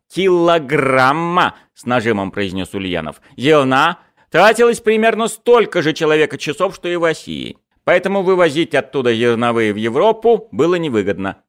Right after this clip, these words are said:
Стоит столько же, а везти дальше. И иск, опять же». Но мир не стоял на месте и развивался,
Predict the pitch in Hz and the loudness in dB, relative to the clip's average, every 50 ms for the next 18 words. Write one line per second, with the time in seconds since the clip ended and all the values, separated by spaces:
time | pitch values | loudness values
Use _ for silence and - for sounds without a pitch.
0 | _ _ _ _ _ _ _ _ - - - - - 160 160 - - - 214 202 | _ _ _ _ _ _ _ _ -20 -18 -10 -4 -2 -2 -2 -2 -2 2 2 4
1 | 160 120 - 110 95 85 95 92 101 117 120 - 104 - 127 110 101 98 92 - | 4 2 0 -4 -6 -4 -4 -4 -4 -4 -4 -4 -2 0 0 0 0 0 -2 -6
2 | - 98 78 - _ _ _ - 180 190 147 117 117 117 113 107 - - - - | -8 -10 -10 -12 _ _ _ -6 -4 -2 -2 0 0 0 -2 -2 -6 -10 -16 -18
3 | - _ _ _ - - 101 - - 92 90 87 - - 87 82 85 _ _ _ | -18 _ _ _ -6 -6 -6 -4 -4 -4 -4 -4 -6 -10 -12 -12 -12 _ _ _
4 | _ _ _ _ - 131 156 170 185 220 247 233 196 - - _ _ - - 214 | _ _ _ _ -6 -4 -4 -2 0 0 0 0 0 -2 -8 _ _ -8 -4 -4
5 | 214 214 - 196 185 185 175 165 147 151 147 143 147 160 165 170 175 - - 196 | -2 0 0 0 2 2 2 2 2 0 -2 -2 -2 -2 -4 -4 -4 -6 -6 -6
6 | 185 180 - - - 196 208 202 - - - - 135 147 175 175 139 160 175 185 | -6 -6 -8 -4 0 2 4 4 2 0 -4 -2 0 2 2 0 0 0 -2 0
7 | 175 151 151 135 120 110 104 - - - 107 92 - | 2 2 2 2 2 2 0 -4 -6 -6 -6 -6 -6